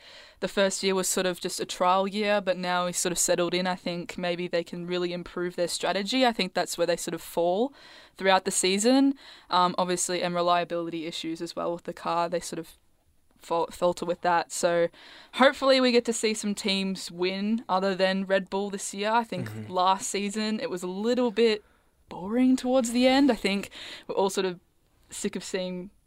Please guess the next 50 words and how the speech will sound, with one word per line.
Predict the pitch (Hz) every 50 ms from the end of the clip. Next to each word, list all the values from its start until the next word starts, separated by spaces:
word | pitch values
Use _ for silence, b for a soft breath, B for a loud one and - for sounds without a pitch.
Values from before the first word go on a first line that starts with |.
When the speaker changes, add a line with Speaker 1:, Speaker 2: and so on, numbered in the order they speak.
| _ -
Speaker 1:
Red | 185 185 180 180
Bull | - 180 175 175 175 175
and | 175 175 175 170 170 -
hearing | - 202 214 190 185 180
the | 180 170
Dutch | - 170 - - -
anthem | 170 170 175 165 - 185 190 226 277 - _ - -
over | 180 180 175 180
and | 180
over | 175 175 175 180 180
again. | 180 170 180 180 196 214
I | 202
think | - 180 175 -
we've | 180 180 180
all | 175
memorised | 175 175 175 180 175 180 175 170 165 -
it | - -
by | - 175 175
this | 175 175 -
point. | - - - 175 180 247 277 277 B B B B B B B B B B B
So, | - - - 208 202 202 202
yeah, | 202 202 202 240 254 233
I | 156 180 196
think | - - 208 202 196 190 - - - - _ _
hopefully | - - - 233 247 247 - 226 208 196 190 190
teams | - - 202 202 202 196 - -
have | 190 180 175
worked | 180 196 202 - -
hard | - - 185 185 190 185
throughout | - - - 185 185 185 -
the | 196
year, | 185 175 180 180 190 202
built | - 190 190 190 190 -
a | 175 165 - _ -
great | - 190 196 220 226 -
car, | - - 175 180 180 180 180 -
and | - 180
we | 180
can | 175 - 180
see | 180 - - 175 175
some | - - 180
more | 170 165 170
competition | - - - 175 - - - 180 - - - -
this | - - - -
year. | - - -
Speaker 2:
Do | - 147
you | 156 151
think | 139 143 180 - -
Mercedes | 156 139 - - - 123 120 120 117 120 110 107 104 - - -
might | 113 117 113 110 92 -